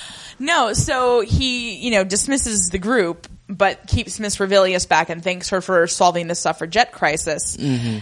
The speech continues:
Speaker 1: And he says, "If there's anything that you need," and, like, he doesn't even finish before she cuts him off and is like, "Oh, I want Miss Towler."
Speaker 2: Yeah.
Speaker 1: He's like, "Oh, she's one of our best employees." And she's like, "Yeah,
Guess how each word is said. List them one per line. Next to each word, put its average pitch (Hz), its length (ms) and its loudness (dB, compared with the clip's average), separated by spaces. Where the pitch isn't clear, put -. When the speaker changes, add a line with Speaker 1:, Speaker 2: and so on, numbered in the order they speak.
Speaker 1:
And 190 220 2
he 196 160 -6
says, 170 520 0
"If 180 80 -8
there's 214 160 2
anything 294 400 0
that 226 120 -2
you 196 100 -8
need," 208 380 2
and, 208 100 0
like, 208 120 0
he 311 120 0
doesn't 330 160 -2
even 240 160 -4
finish 202 380 -2
before 190 220 -6
she 196 120 -6
cuts 214 300 -2
him 190 80 -2
off 175 160 0
and 185 80 0
is 185 80 -4
like, 226 80 0
"Oh, 294 80 4
I 311 60 4
want 285 160 -2
Miss 220 120 -8
Towler." - 380 -4
Speaker 2:
Yeah. 135 220 2
Speaker 1:
He's 240 180 -2
like, 190 180 2
"Oh, 190 460 0
she's 180 680 -6
one 180 140 -2
of 180 80 -2
our 185 80 2
best 202 240 0
employees." 233 560 0
And 180 100 -10
she's 190 120 -8
like, 202 160 -6
"Yeah, 202 180 0